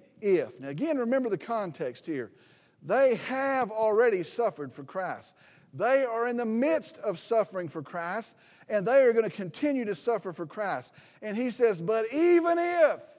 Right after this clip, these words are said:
it's a done deal, it's a sure thing, "but even if you should suffer for the sake of righteousness." Then it says this,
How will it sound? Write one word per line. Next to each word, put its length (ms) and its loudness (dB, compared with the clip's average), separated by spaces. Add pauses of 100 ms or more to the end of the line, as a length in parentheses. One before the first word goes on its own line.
(1300)
it's 220 -2
a 60 0
done 340 2
deal, 240 2
it's 160 0
a 80 -4
sure 320 -2
thing, 340 0 (240)
"but 200 0
even 420 2
if 300 -4
you 120 -2
should 300 -4
suffer 800 -4 (380)
for 160 -2
the 100 0
sake 640 0 (220)
of 180 0
righteousness." 800 -6 (380)
Then 120 -2
it 120 -4
says 320 4
this, 420 -2